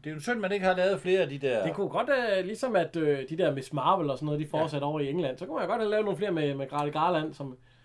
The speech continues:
Speaker 2: som opklarede mord rundt
Speaker 1: Ja,
Speaker 2: omkring,
Speaker 1: det,
Speaker 2: hvor hun
Speaker 1: det,
Speaker 2: kom.
Speaker 1: det skulle man gøre. Hun kunne godt gå som en... Nu er hun jo en ældre dame, men altså,
Speaker 2: Ja,
Speaker 1: hun
Speaker 2: jamen,
Speaker 1: kunne
Speaker 2: det
Speaker 1: godt
Speaker 2: var
Speaker 1: gå
Speaker 2: hende,
Speaker 1: som,
Speaker 2: Miss, Miss,
Speaker 1: ja, det er,
Speaker 2: øh,
Speaker 1: jo,
Speaker 2: Marvel
Speaker 1: tak,
Speaker 2: også,
Speaker 1: hun er
Speaker 2: ja.
Speaker 1: over halvfems.
Speaker 2: Yes, det kunne
Speaker 1: Øh,
Speaker 2: godt... Øh, der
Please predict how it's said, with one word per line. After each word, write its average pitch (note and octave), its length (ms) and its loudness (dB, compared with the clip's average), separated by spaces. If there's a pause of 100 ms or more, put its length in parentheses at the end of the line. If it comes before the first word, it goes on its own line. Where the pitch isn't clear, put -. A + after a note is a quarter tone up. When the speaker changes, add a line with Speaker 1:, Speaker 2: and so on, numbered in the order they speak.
(220)
Speaker 2:
som - 160 -4
opklarede D3 520 -4
mord F3 240 4
rundt E3 180 2
Speaker 1:
Ja, A#3 120 4
Speaker 2:
omkring, F3 180 0
Speaker 1:
det, E3+ 60 -8
Speaker 2:
hvor D#3+ 180 0
hun C#3+ 80 -2
Speaker 1:
det, G#3 80 -2
Speaker 2:
kom. D3+ 240 0
Speaker 1:
det G#3 100 -12
skulle G#3 220 -12
man E3 120 -6
gøre. B2+ 300 -2
Hun D3+ 200 -8
kunne - 160 -16
godt C3 260 0
gå D3 200 -2
som A2 180 -4
en... G#2 80 -6
Nu G2 320 -12
er G2+ 40 -6
hun A2+ 140 -6
jo F#2 60 -4
en E2+ 100 -8
ældre G#2+ 280 -2
dame, G#2+ 300 -2
men F#2 140 -8
altså, F2+ 220 -10
Speaker 2:
Ja, F2+ 60 -6
Speaker 1:
hun - 100 -6
Speaker 2:
jamen, G#3 180 -4
Speaker 1:
kunne F3+ 80 0
Speaker 2:
det - 60 0
Speaker 1:
godt - 20 -6
Speaker 2:
var A3 80 0
Speaker 1:
gå G#3+ 60 2
Speaker 2:
hende, G#3+ 140 2
Speaker 1:
som, A3+ 100 -2
Speaker 2:
Miss, - 280 -10
Miss, C#3 280 -2
Speaker 1:
ja, C#3+ 60 -6
det B2+ 160 -4
er, A#2+ 120 -2
Speaker 2:
øh, - 100 -10
Speaker 1:
jo, - 100 -6
Speaker 2:
Marvel D#3 200 -6
Speaker 1:
tak, D3+ 180 -4
Speaker 2:
også, - 120 -16
Speaker 1:
hun C#3 100 -8
er - 80 -4
Speaker 2:
ja. - 20 -4 (100)
Speaker 1:
over F#2+ 140 -8
halvfems. D3+ 360 -14 (260)
Speaker 2:
Yes, G3 140 -8 (240)
det - 80 -16
kunne F3 120 -6
Speaker 1:
Øh, D#3+ 180 -4
Speaker 2:
godt... F3 220 -2
Øh, B2+ 360 -4
der A#2+ 60 -10